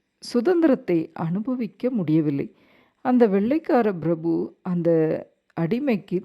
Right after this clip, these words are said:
திருமணம் செய்து வைத்தார். ஆயினும் அவனது ஏக்கம் தீரவே இல்லை. "எனக்கு ஒரு எஜமான் இல்லையா?" என்று தனக்குள்ளேயே கேட்டு தூக்கம் வராமல் தவித்தான். ஒரு நாள் காலை எழுந்தான்.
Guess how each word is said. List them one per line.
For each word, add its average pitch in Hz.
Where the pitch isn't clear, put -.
திருமணம் 262
செய்து 165
வைத்தார். 143
ஆயினும் 247
அவனது 170
ஏக்கம் 208
தீரவே 190
இல்லை. 151
"எனக்கு 254
ஒரு 196
எஜமான் 240
இல்லையா?" 165
என்று 196
தனக்குள்ளேயே 233
கேட்டு 170
தூக்கம் 254
வராமல் 180
தவித்தான். 151
ஒரு 247
நாள் 220
காலை 185
எழுந்தான். 151